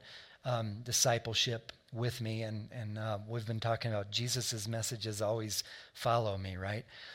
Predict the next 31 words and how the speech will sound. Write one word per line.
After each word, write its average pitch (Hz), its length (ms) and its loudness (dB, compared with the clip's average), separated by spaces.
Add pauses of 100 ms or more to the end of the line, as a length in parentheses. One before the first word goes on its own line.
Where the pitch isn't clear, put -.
(240)
And 147 120 6
he, 143 160 4 (240)
the, 147 200 0
he - 180 -2
pointed 214 380 6
out 170 160 10
something 147 420 4
that 135 160 8
I 131 120 8
just - 300 0
never 135 260 4
really 117 440 2
noticed 120 560 0
quite 123 260 0
like 113 200 -2
this 113 180 0
before. 113 480 0 (500)
Do 165 80 2
you 170 120 6
notice 240 340 8
that 175 220 6
the 156 120 6
first - 640 4
words 131 720 6 (280)
Jesus 139 680 2
spoke - 540 -2
to 127 80 -4
Peter 127 420 0
was, 110 220 0
"Follow 123 420 6
me"? 101 260 -6